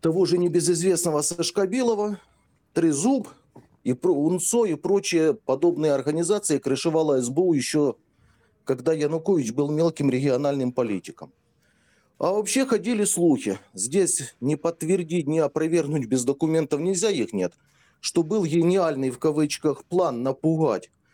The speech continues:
Украину возрождением нацизма и выставить Януковича перед следующими выборами как некого борца с экстремизмом и нацизмом, который вот всё это укротил, спас страну и вообще герой на белом коне.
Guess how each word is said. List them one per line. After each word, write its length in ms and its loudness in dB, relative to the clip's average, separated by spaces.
Украину 640 2
возрождением 800 0
нацизма 580 0
и 80 -2
выставить 460 0
Януковича 640 0
перед 240 -2
следующими 520 0
выборами 480 0
как 200 -4
некого 560 0
борца 720 -2
с 80 -2
экстремизмом 680 -2
и 60 2
нацизмом, 680 -2
который 380 0
вот 180 0
всё 160 2
это 220 2
укротил, 560 0
спас 340 -2
страну 520 -2
и 80 0
вообще 340 0
герой 300 2
на 100 -2
белом 300 0
коне. 340 -8